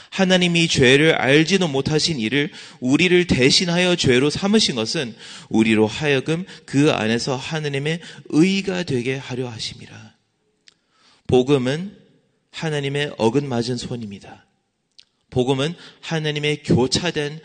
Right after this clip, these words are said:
손길이 우리 위에 닿은 것입니다. 세상에서 유일하게 선한 분이신 예수님께서 악한 일을 당하시고,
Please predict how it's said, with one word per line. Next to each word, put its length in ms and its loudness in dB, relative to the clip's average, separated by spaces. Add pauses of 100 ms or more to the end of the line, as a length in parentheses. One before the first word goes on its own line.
(160)
손길이 680 -8 (240)
우리 320 -2
위에 300 -2
닿은 400 -4
것입니다. 680 -8 (1120)
세상에서 520 -6
유일하게 720 0 (380)
선한 480 -4
분이신 440 -2
예수님께서 600 -2
악한 380 -10
일을 240 -6
당하시고, 720 -10